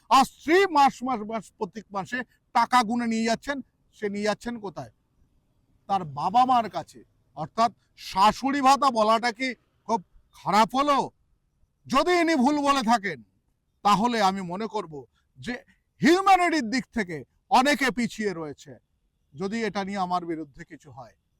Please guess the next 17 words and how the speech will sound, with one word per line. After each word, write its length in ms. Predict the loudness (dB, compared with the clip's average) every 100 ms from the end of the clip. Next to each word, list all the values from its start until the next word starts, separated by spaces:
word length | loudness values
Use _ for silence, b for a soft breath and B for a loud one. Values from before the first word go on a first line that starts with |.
| _
হোক 120 | -16 -14
না। 140 | -20 -20 _ _ _ _ _ _ _ _ -4
একটা 320 | -4 _ -4
কলরব, 480 | 0 0 0 -4 -8 _ _ _ _ _ _ _ _ _ _ _ _ _ -4
একটা 420 | -4 _ 4 4 0 _ _ _ _ _ 2
কণ্ঠস্বর, 720 | 2 4 4 4 2 2 2 0 _ _ _ _
যারা 400 | -8 4 6 6
গুমড়ে 440 | 2 -2 0 0 2
মরছে 320 | 2 2 -2
প্রতিদিন 440 | -2 -4 -4 -8 -8 -4
ঘরের 340 | 0 0 -2
কোনায়, 340 | -2 -2 -2 -4 -18 _ _ _ _ _ _ _
সেই 180 | 0 0
কণ্ঠস্বরটা 720 | 2 0 2 -2 -2 -6 -4
জেগে 260 | -4 -4 -6
উঠুক। 320 | -8 -14 -20 _ _ _ _ _ -2
যারা 320 | 2 4